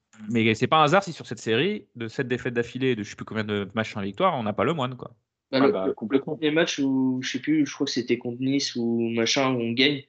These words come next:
Speaker 2: j'avais dit, euh, je me rappelle, j'avais dit que la, Lemoine, ça, il nous faisait mal, euh, de pas l'avoir sur ce match-là
Speaker 1: Ouais.
Speaker 2: déjà, même si on le gagne.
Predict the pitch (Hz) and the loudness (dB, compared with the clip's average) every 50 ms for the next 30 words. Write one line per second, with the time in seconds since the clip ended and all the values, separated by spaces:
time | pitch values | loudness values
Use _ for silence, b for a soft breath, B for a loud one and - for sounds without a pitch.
0 | b b b b b b b - 120 113 120 117 117 117 123 143 147 147 143 135 | b b b b b b b -6 -2 0 2 2 2 2 2 2 4 6 6 6
1 | 123 117 113 113 113 110 110 110 113 110 110 113 110 - 151 143 123 120 110 113 | 6 6 4 4 2 2 2 0 0 -2 -4 -4 0 0 0 0 2 0 -2 -2
2 | 117 131 131 127 - 113 113 110 110 110 110 110 110 110 107 110 113 113 120 135 | -2 -4 -2 0 2 2 2 2 0 0 0 -2 -2 -4 -4 -2 -2 0 0 0
3 | 139 131 - 117 110 110 113 113 117 117 117 117 117 113 113 113 117 123 131 135 | 0 0 0 -2 -2 -2 -2 -4 -2 -2 -2 -4 -2 -2 0 2 4 4 4 6
4 | 127 117 113 113 110 110 - _ _ _ _ _ _ - 110 - 120 113 120 113 | 4 4 4 2 0 -4 -8 _ _ _ _ _ _ -8 -4 0 2 4 4 4
5 | 117 131 131 - - - - - 113 113 110 - - 143 143 139 127 117 113 123 | 2 0 -2 -4 -6 -8 -6 -4 -2 -2 -2 0 2 2 2 4 4 2 2 0
6 | 131 147 139 123 120 120 120 - 120 117 117 117 131 139 156 151 131 117 | -2 -2 -2 -2 -2 -2 -2 -2 -2 0 0 2 2 4 2 2 0 -4